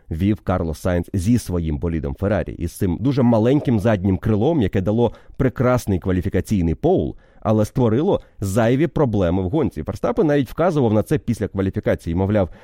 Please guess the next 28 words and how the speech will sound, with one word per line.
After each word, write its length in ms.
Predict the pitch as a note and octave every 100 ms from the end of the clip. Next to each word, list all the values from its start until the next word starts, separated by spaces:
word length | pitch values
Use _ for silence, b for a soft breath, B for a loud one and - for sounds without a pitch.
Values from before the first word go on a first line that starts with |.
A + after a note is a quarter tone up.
| B -
"Ну, 120 | E3+
ми 100 | D3+
розуміємо, 600 | C#3+ B2+ G#3 G3+ D#2 D#2
що 280 | - A2+ G2
в 100 | G2+
гонці 540 | G2 E3 G3 - F2 b b
матимемо 640 | G2+ A#2+ C3 A#2 G2+ F#2 F2
перевагу 640 | G#2 G#2 G#2+ F2+ D#2+ C#2+ - -
по 300 | A2 F#2 F2
роботі 400 | G2 F#2 F#2 F2
з 100 | F2
гумою, 400 | A#2+ A#3+ E3+ F2+
так 240 | - G#2+
було 300 | F#2 G2 F2
традиційно 560 | E2+ G2 F#2+ F2+ A2+ D#2+
в 60 | -
цьому 260 | G2 F2
сезоні, 340 | F#2 G#2+ A3+ B2
але 160 | A2+
подивіться 480 | A2+ A#2+ A2+ F#3 -
на 100 | A#2+
заднє 300 | G2+ B2+ A#2+
крило 280 | - G#2+ G#2+
Феррарі, 360 | G#2+ G#2+ E2 -
воно 200 | F#2 G#2+
ж 100 | E2+
майже 300 | G#2+ G2+ F#2
відсутнє". 500 | F#2 - A#2+ -